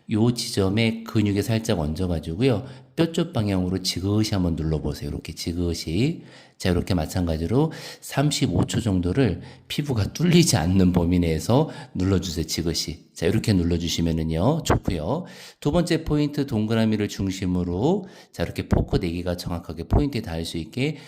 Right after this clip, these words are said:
지그시 근육을 뼈 쪽 방향으로 눌러주세요. 이렇게 마찬가지로 삼십오 초. 자, 그리고 세 번째 포인트 마찬가지로요. 집게손가락, 요 관절과 관절 사이,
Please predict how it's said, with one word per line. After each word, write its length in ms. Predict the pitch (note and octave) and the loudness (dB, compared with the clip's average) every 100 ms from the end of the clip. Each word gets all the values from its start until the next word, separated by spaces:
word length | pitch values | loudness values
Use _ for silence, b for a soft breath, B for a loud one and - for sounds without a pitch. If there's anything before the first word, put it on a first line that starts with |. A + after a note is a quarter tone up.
| B B | B B
지그시 840 | - E2 E2 D#2 - B2+ C#3+ C#3+ - | -8 -6 -4 -6 -2 0 0 -4 -6
근육을 680 | F2+ F2+ E2+ G2 B2 C3 | -2 -2 -2 0 0 0
뼈 140 | C3 D#3+ | -4 -4
쪽 240 | E3 D3 | -4 -4
방향으로 400 | F#2 E2+ D#2+ E2 | -6 -4 -4 -6
눌러주세요. 540 | E2 D#2 D2 - - D#2+ _ _ _ _ - | -6 -8 -8 -10 -14 -18 _ _ _ _ -12
이렇게 180 | F2 F2 | -8 -4
마찬가지로 560 | D#2 D#2+ F2 E2 D#2+ D#2 | -4 -4 -4 -2 -4 -4
삼십오 520 | G#2+ G#2 E2+ E2+ F2 | -2 -2 -2 -4 -4
초. 440 | - D#2+ B2+ F#3 B B B B | -4 -2 -2 -2 B B B B
자, 160 | - B2 | -2 0
그리고 560 | C3+ C#3+ C#3 B2+ G#2 E2+ B B | 2 2 4 6 6 2 B B
세 240 | - D#3 | 2 4
번째 400 | E3 E3 E3 D#3 | 6 4 2 0
포인트 380 | - C#3+ C3+ C#3+ | 2 0 2 2
마찬가지로요. 1120 | C3 F2 - A2 G2 F2+ G2 F#2+ E2 G#2+ D#3+ | 4 2 0 -2 0 -2 -2 0 0 0 -2
집게손가락, 1040 | - A2 - G2 F2+ F2 E2+ G#2+ D#3 - G2+ | -4 -2 0 0 0 0 2 4 2 0 0
요 140 | F#2 | -2
관절과 480 | F2+ F2 F2+ E2+ E2 | 0 0 2 0 -2
관절 420 | - E2 E2+ E2 | -2 0 0 0
사이, 400 | E2 A#2 A2+ E2 | -2 -2 -2 -4